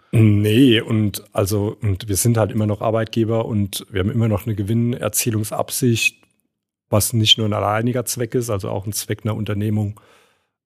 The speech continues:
ähm, ist ja nicht nur unendliches Wachstum und unendliche Gewinne, sondern auch Leute in,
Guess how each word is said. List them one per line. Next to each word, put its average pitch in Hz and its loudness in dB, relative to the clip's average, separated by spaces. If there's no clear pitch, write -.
ähm, 98 0
ist - -8
ja 110 0
nicht 107 0
nur 107 -4
unendliches 107 -2
Wachstum 104 0
und 110 -8
unendliche 104 -6
Gewinne, 104 -2
sondern 101 -4
auch 104 -2
Leute 104 0
in, 98 -4